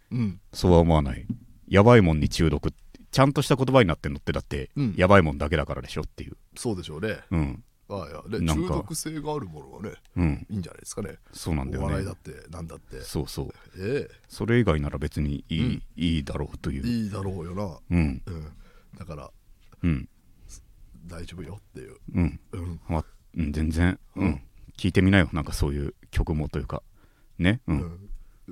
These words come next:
Speaker 1: まあ、
Speaker 2: 思うし。
Speaker 1: だから、
Speaker 2: うん。
Speaker 1: ここで、あ、意外とい-、普通のお話としてし-、広げるけどさ、
Speaker 2: うん。
Speaker 1: 永田は
Speaker 2: うん。
Speaker 1: 中毒性があるもので、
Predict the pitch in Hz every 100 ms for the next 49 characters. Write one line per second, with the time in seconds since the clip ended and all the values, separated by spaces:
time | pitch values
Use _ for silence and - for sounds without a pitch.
0 | 85 101 82 73 - 67 65 110 98 69
1 | - - - 104 95 90 - - _ _
2 | _ _ _ 104 90 85 82 80 107 101
3 | - - - 98 87 87 - 98 95 85
4 | - 98 92 85 - - 92 87 82 -
5 | - - - - 85 80 67 92 117 110
6 | 101 95 - - - - _ - 87 113
7 | 110 - - - - - - 151 117 120
8 | - 101